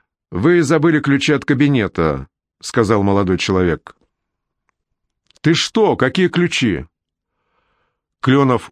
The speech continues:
удивлённо открыл дверь и в ту же секунду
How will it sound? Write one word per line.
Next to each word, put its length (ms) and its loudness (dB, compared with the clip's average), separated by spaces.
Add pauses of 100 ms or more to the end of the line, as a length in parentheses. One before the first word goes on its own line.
удивлённо 680 2
открыл 320 -2
дверь 440 0 (1000)
и 100 2
в 80 -4
ту 160 0
же 140 0
секунду 880 -2